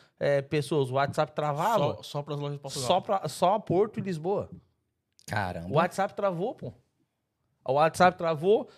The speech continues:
Speaker 1: Foi um péssimo, não péssimo, mas um atendimento que os vendedores, por mais capazes que eles são,
Speaker 3: Não
Speaker 1: por
Speaker 3: dá,
Speaker 1: mais,
Speaker 3: não é
Speaker 1: eles
Speaker 3: possível.
Speaker 1: não, não conseguiam dar uma boa assistência àquelas pessoas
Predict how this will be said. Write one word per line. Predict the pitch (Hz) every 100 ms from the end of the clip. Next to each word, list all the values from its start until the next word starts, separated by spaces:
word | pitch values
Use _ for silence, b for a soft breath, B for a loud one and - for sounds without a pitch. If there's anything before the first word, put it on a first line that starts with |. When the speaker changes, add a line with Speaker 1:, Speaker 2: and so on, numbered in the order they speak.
| B _
Speaker 1:
Foi | - 160
um | 156 147
péssimo, | 156 165 - 170
não | 131 120 135
péssimo, | 131 117 104 110
mas | 117 117 113
um |
atendimento | 123 127 139 135 135 127
que | 135
os | 120
vendedores, | 131 139 135 131 120
por | 120
mais | 131 165
capazes | - 147 143 139 135
que | -
eles | 131 127
são, | - 120 95 -
Speaker 3:
Não | 113
Speaker 1:
por | 95
Speaker 3:
dá, | -
Speaker 1:
mais, | 147 185
Speaker 3:
não | 160
é |
Speaker 1:
eles | 143
Speaker 3:
possível. | 135 160 170
Speaker 1:
não, | 160
não | 151 165
conseguiam | 170 156 165 143 170 170 156 139 B B
dar | 123 139
uma | 156 151
boa | 139 151
assistência | 139 - 143 139
àquelas | 139 135
pessoas | - 147 - 202 -